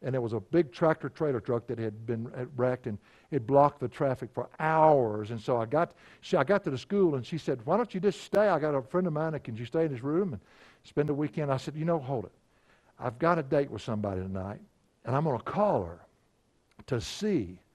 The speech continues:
if she's willing to understand that I'm gonna be about three hours <laughs> late."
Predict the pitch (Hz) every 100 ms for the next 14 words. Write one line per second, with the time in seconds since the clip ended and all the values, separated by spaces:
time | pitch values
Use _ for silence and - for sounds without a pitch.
0 | _ _ _ - 117 - 170 143 160 165
1 | 123 139 139 139 117 - 151 120 95 110
2 | 127 135 131 143 113 104 - 131 123 123
3 | 113 123 120 - 120 -